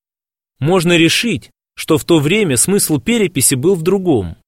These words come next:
что контроля за частной жизнью практически не было.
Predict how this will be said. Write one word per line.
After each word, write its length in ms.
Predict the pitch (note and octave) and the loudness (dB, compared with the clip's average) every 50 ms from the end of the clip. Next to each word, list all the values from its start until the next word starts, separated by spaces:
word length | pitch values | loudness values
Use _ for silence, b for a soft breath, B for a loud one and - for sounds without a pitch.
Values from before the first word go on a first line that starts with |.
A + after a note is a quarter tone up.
| _ _ _ _ _ _ _ _ _ - | _ _ _ _ _ _ _ _ _ -8
что 220 | - - E3+ D3+ | -2 0 0 2
контроля 580 | - F3+ F3 E3 - F#3 G3 G3+ F#3 D3+ C3+ B2 | 2 0 0 0 2 4 4 6 6 4 4 2
за 160 | A2+ D3 C#3+ | 2 0 0
частной 460 | - - E3 D3+ C#3 - C#3 B2+ B2 | 0 0 0 0 0 0 -2 -2 -2
жизнью 580 | A#2 B2+ F#3 A3 G#3+ E3 C#3 A2+ F#2 E2+ - - _ _ - | -2 -2 -2 -2 -2 -2 -4 -6 -6 -8 -10 -14 _ _ -4
практически 640 | - D3 C#3+ - - E3 - - E3+ - - F3+ | -2 0 0 0 -2 -6 -6 -4 -6 -6 -4 -4
не 220 | E3 E3 D#3+ C3+ G#2 | -2 -2 -2 -2 -4
было. 340 | F2+ F2+ F2 E2+ F#2 - | -4 -6 -10 -10 -12 -16